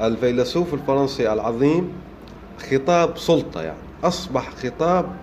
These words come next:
ش-، إد-، أي-، أيديولوجي، يعني أصبح خطاب سلطوي. فلم يصبح يعني نصيحة أو كذا، لا، بس ب-، بالعكس، فإن الإنسان أصبح ب-، بن-، شخصيا يعني، آه،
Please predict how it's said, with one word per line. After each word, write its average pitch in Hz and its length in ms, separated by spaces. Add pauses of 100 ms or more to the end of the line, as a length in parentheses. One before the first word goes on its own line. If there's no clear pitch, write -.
(160)
ش-، - 280
إد-، 131 300
أي-، 139 300
أيديولوجي، 131 720 (100)
يعني 110 340 (340)
أصبح 123 360
خطاب 160 520
سلطوي. - 520 (640)
فلم 147 960
يصبح 135 380
يعني 131 240
نصيحة 117 540
أو 110 100 (100)
كذا، 104 240
لا، 190 260 (200)
بس 165 140
ب-، 175 480
بالعكس، 190 480
فإن 175 400
الإنسان 165 640 (100)
أصبح 151 480 (160)
ب-، 135 40
بن-، 143 500 (300)
شخصيا 196 540
يعني، 180 760
آه، 127 1040